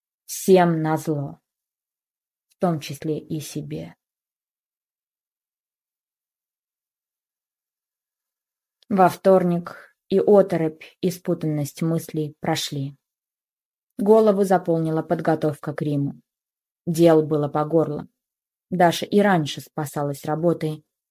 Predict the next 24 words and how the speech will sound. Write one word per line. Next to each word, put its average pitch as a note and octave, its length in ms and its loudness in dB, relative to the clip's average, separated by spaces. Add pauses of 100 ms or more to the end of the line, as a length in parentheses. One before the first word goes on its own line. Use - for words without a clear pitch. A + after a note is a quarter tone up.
(220)
Надо E3+ 320 2
было D#3+ 220 2
попробовать D3+ 680 -4
этот E3 260 -6
способ D3 500 -8
и D#3 60 -2
в C#3+ 60 -4
этот C#3 280 -6
раз. - 400 -16 (2000)
При F#3 100 4
очередном F#3 640 2
разговоре E3+ 520 2
с D#3+ 140 -10
Викторией, G3 800 0 (260)
ассистенткой G#3+ 720 0
Марка D#3+ 420 -2
Росси, F3 460 0
гендира F3+ 580 2
Италисты, E3 840 -2 (440)
она C4 220 8
случайно G3 480 2
нащупала E3+ 560 -2
интересную E3 800 -2
тему. C#3+ 480 -4